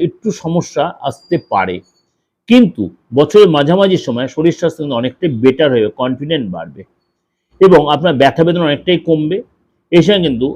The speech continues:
আপনাকে অবশ্য সাবধানতা কিছু কিছু ক্ষেত্রে অবলম্বন করতে, রাস্তায় চলাফেরাতে এবং আপনাকে যে সমস্যাগুলো আসবে সেগুলোতে বেরিয়ে আসার জন্য, পরিস্থিতিগুলো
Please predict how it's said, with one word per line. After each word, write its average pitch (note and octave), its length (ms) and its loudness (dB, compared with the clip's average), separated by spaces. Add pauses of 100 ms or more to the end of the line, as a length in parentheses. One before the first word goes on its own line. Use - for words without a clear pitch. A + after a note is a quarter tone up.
(100)
আপনাকে B2 380 -4 (640)
অবশ্য F3+ 320 6 (1160)
সাবধানতা D#3+ 600 2
কিছু D#3+ 160 0
কিছু E3+ 180 4
ক্ষেত্রে D#3+ 260 0
অবলম্বন D#3 380 2
করতে, E3 260 -6
রাস্তায় D3 440 -2
চলাফেরাতে C#3+ 580 0 (640)
এবং E3+ 260 6 (480)
আপনাকে D3+ 440 0 (760)
যে D3 180 6 (160)
সমস্যাগুলো G3+ 680 4
আসবে A#2+ 400 2 (340)
সেগুলোতে E3 380 4 (120)
বেরিয়ে D3 320 6
আসার E3 220 0 (140)
জন্য, B2 200 2 (180)
পরিস্থিতিগুলো D#3 720 0